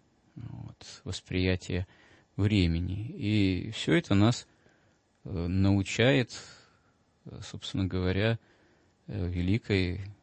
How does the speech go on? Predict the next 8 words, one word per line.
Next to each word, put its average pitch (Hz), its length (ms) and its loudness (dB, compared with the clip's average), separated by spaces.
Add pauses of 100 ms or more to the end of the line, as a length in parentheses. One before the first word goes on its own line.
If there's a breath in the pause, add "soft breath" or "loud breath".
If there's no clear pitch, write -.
(240)
э, - 260 -14
премудрости 101 1000 0 (600)
спасительной. 90 1080 -6 (300)
Именно, 90 600 -8
э, - 420 -16
может 92 460 -6 (680 soft breath)
учить - 680 -4
нас, 87 600 -2